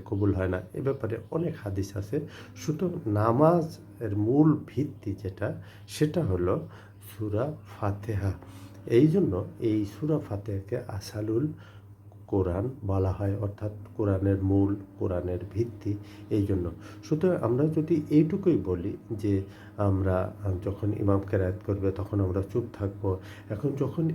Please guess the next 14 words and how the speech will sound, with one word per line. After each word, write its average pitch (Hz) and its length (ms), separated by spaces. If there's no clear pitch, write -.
ইমাম 101 420
চুপ - 480
আছে 98 480
তখন 107 300
আমরা 101 260
অবশ্যই 98 420
হাদিস 98 380
অনুসরণ 98 420
করব, 98 360
কারণ 104 520
রাসূল 95 340
সাল্লাল্লাহু 113 260
আলাইহি 104 180
সাল্লাম 104 360